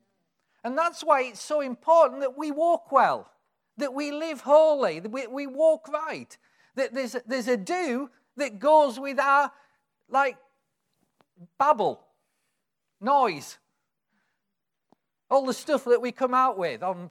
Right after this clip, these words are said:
Facebook and out of our mouths and all the rest of it, that there's a do that goes with it. Because the world is watching, and they're gonna judge Christ, not on the basis of Christ initially,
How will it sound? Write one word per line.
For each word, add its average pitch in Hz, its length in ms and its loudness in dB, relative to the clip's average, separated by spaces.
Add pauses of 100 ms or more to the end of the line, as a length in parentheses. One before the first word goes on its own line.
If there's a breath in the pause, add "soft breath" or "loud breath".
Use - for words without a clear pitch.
Facebook 247 540 -2
and 175 100 -8
out 233 160 0
of 226 80 -4
our 220 160 2
mouths 214 480 0
and 190 100 -6
all 220 180 -2
the 208 60 -6
rest 208 300 -4
of 170 100 -12
it, 123 180 -12 (360)
that 208 160 -4
there's 226 160 -2
a 240 80 -2
do 302 340 -4
that 208 140 -2
goes 240 300 -2
with 294 180 -8
it. 131 180 -8 (520)
Because 285 300 -12
the 339 100 -10
world 349 280 -4
is 269 100 -12
watching, 175 520 -6 (260 soft breath)
and 233 180 -4
they're 339 160 -2
gonna 349 260 -8
judge 254 340 -10
Christ, 254 420 -2
not 311 200 -4
on 339 80 -14
the 339 60 -8
basis 269 540 -2
of 220 160 -12
Christ 302 480 -8
initially, 190 540 -10